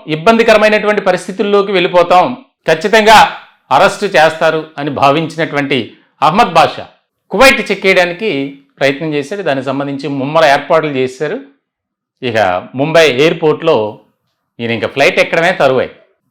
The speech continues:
అక్కడ ఎయిర్‌పోర్ట్ అధికారులు ముందుగానే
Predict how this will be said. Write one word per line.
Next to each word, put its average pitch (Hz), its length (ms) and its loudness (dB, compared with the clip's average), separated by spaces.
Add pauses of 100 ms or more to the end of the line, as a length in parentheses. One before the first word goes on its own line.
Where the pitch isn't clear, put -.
(120)
అక్కడ 101 440 -4 (100)
ఎయిర్‌పోర్ట్ 160 400 0
అధికారులు 151 460 2 (500)
ముందుగానే 190 680 2